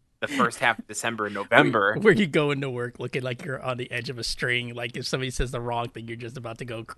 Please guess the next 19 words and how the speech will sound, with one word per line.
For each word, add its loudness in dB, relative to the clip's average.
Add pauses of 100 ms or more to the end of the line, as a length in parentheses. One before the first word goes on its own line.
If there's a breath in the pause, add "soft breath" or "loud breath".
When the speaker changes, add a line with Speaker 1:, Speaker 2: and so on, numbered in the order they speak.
(140)
Speaker 2:
you're -2
gonna 0
go -6
Speaker 1:
No, 4
Speaker 2:
ballistic 2
Speaker 1:
even, 0
Speaker 2:
on -6
everybody. -6
Speaker 1:
even -2
my 0
boss, 0 (260)
my 0
boss 0
on -8
Friday, 0 (920)
she -14
was -12 (120)
like, -8 (600)
um, -4